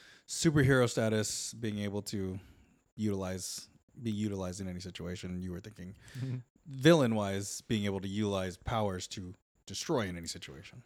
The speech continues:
Speaker 2: Not necessarily, not necessarily thinking purely from
Speaker 1: No.
Speaker 2: like a dis-, a, a destruction type
Speaker 1: Right.
Speaker 2: of standpoint.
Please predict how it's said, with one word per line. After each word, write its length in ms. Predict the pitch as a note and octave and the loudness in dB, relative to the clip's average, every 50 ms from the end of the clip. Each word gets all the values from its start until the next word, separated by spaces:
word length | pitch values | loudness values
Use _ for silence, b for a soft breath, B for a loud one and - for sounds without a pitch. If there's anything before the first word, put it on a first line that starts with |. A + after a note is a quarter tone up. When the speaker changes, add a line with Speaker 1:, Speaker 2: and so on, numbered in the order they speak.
| - | -6
Speaker 2:
Not 220 | - E3 A3+ C#4 D4 | -2 0 0 2 2
necessarily, 640 | A#3 E3 D#3 C#3 - C#3+ B2+ B2 B2 A#2+ A2 - - - | 2 2 2 2 2 4 4 4 4 2 0 -2 -4 -4
not 180 | C3+ D#3+ E3+ C#3+ | -2 -2 -2 0
necessarily 720 | D#3 C3 - - - - - - F#2 F#2 G2 G2 G2+ G2+ | -2 -4 -2 -4 -4 -2 -2 -2 -2 -2 0 0 0 -2
thinking 260 | - G#2+ F#2 F#2+ F2+ | -2 -4 -4 -6 -8
purely 520 | - - - - F2+ F2 F2 F2+ F2 F#2 F#2 | -8 -12 -12 -6 -4 -2 0 0 2 0 0
from 160 | - - F3 | 2 8 10
Speaker 1:
No. 160 | A#3 B3+ F#3 | 10 12 10
Speaker 2:
like 100 | B2+ G#2+ | 10 6
a 120 | G#2+ F#2 F2+ | 4 2 2
dis-, 260 | A2 G#2 - - - - | 0 -2 -4 -4 -4 -2
a, 400 | A#2 G#2 G2 F#2+ F2+ C#2 E2+ G#2 | 0 2 2 0 -2 -4 -4 -6
a 40 | G2 | -4
destruction 760 | F2 - - - - - G2+ F2+ - - - B2 A#2+ B2 D3 | -4 -4 -6 -6 -4 -4 -4 -4 -4 -4 -4 -4 -2 2 6
type 100 | E3 E3+ | 6 6
Speaker 1:
Right. 80 | C#3 A#2 | 6 6
Speaker 2:
of 60 | - | 2
standpoint. 480 | - C#3+ C#3 C#3 - D#3 D#3 D#3 D3+ | 0 -2 -4 -4 -2 -4 -4 -4 -6